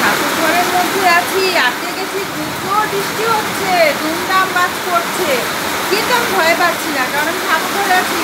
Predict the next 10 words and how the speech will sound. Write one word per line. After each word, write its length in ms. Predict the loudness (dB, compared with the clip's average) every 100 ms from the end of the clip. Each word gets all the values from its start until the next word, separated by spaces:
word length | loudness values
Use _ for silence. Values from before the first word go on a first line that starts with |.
| -2
ঠাকুর 260 | -2 0 2 4
আছে 140 | 4 2
আশেপাশে। 440 | 0 0 -2 -2 -4
সত্যি 260 | -4 -4 -4 -2
আমার 160 | 0 -2
একটুও, 420 | -2 -4 -2 0 0 0 -2 -4 -4 -4 -2
একটুও 360 | -2 0 2 4 4
ভয় 200 | 4 2 2
করছে 280 | -2 -2 -6
না। 80 | -4